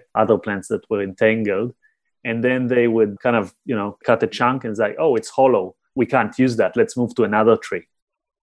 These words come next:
And so that, and that's why, that's why there was such a destruction at such a pace without the ability to regain the forest.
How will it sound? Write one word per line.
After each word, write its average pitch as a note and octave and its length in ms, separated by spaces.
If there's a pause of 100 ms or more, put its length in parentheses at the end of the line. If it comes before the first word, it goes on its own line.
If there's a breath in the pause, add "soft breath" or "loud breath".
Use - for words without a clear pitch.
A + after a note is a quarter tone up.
(320)
And C3 240
so B2 180
that, E3 380
and C3 200
that's F#3 400
why, A#2 500 (1200)
that's C#3+ 280
why D3 160
there C3 120
was A#2+ 200
such B2 240
a C#3 40
destruction A2+ 760
at G#2 160
such A2 260
a G2 40
pace G#2 480
without G#2 440 (100)
the A#2 80
ability G#2+ 440
to - 160
regain G#2 300
the G2 60
forest. G#2 260